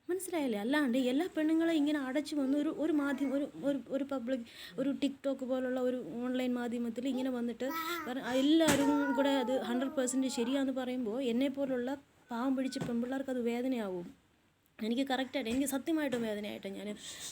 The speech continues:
ഏ, ഇങ്ങനെ പറയണേ. സത്യമായിട്ടും വേദനയായിട്ടാണ്. ഞാൻ പറഞ്ഞു, നമ്മൾ ഒരാളുടെ അടുത്ത് നമ്മളെ മനസ്സ് കൊണ്ട് കൊടുത്തിട്ട് അതൊരു കുത്തി നോവിക്കുന്നുണ്ടെങ്കിൽ തിരിച്ചെടുക്കാനുള്ള ശേഷി ഉണ്ടാകണം.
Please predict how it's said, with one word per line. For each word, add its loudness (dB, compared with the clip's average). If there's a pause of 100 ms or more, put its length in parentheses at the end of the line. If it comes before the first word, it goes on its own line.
(600)
ഏ, -2 (100)
ഇങ്ങനെ -2
പറയണേ. -8 (680)
സത്യമായിട്ടും 0
വേദനയായിട്ടാണ്. -4 (100)
ഞാൻ -2
പറഞ്ഞു, -6
നമ്മൾ -2
ഒരാളുടെ 0
അടുത്ത് -2
നമ്മളെ -2
മനസ്സ് -4
കൊണ്ട് -2
കൊടുത്തിട്ട് -10
അതൊരു -2
കുത്തി -6
നോവിക്കുന്നുണ്ടെങ്കിൽ 0
തിരിച്ചെടുക്കാനുള്ള 0
ശേഷി 0
ഉണ്ടാകണം. 2